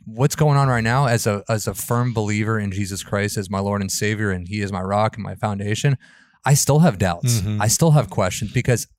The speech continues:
Speaker 1: I'm sinful.
Speaker 2: Mm-hmm. That's right.
Speaker 1: It, it's, it's a very difficult time for all of
Speaker 2: Mm-hmm.
Speaker 1: us,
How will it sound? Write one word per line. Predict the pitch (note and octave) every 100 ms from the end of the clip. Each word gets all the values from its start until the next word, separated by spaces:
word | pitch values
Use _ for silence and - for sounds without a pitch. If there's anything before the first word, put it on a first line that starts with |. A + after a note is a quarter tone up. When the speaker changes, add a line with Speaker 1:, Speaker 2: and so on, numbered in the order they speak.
| -
Speaker 1:
I'm | A2
sinful. | G2+ - C3+ C#3+ -
Speaker 2:
Mm-hmm. | A2+ F2+ G2+ E2 - _ -
That's | A#2+ -
right. | G2+ F#2+ -
Speaker 1:
It, | C3 C3
it's, | C3+ - -
it's | B2+ A2+
a | G#2
very | A#2 C#3 D3+
difficult | C3 - C3+ B2
time | - B2 C#3
for | A2+
all | G#2+ C#3+
of | A2
Speaker 2:
Mm-hmm. | F#2+
Speaker 1:
us, | -